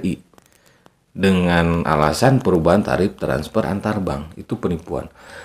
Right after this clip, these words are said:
Nah, setelah itu kan saya banyak tuh ya, kawan saya yang di B R I, bahkan manajernya gitu ya, banyak ya teman saya itu. Saya informasikan nih,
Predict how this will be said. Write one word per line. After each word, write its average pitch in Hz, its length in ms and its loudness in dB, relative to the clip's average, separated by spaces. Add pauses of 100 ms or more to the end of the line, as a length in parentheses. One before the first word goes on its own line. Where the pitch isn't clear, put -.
(200)
Nah, 101 160 0
setelah 104 400 2
itu 120 400 6
kan 135 240 4
saya 151 160 8
banyak 143 400 8
tuh 85 160 -4
ya, 92 400 2 (400)
kawan 92 320 6
saya 107 320 6
yang 98 80 4
di 85 400 0
B 80 80 -2
R 85 240 2
I, 92 160 0
bahkan 85 320 0
manajernya 80 960 0
gitu 76 240 -6
ya, 82 160 0
banyak 76 480 -4
ya - 240 -18
teman 82 240 -10
saya - 240 -10
itu. - 100 -16 (1700)
Saya - 320 8
informasikan 147 800 6
nih, 135 320 6